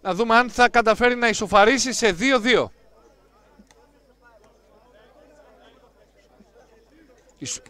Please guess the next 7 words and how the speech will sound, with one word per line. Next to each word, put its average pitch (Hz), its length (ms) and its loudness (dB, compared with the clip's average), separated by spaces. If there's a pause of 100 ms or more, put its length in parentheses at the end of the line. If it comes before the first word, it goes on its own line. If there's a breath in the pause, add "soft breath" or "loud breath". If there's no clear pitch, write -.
(760)
δεν 208 280 -2
είναι 160 160 -6
ισοφάριση. 240 720 0 (140)
Ξεκελαστήκαμε. 220 840 -2 (2250)
Σούτα 254 480 4
τριών 262 380 4
πόντων. 220 580 4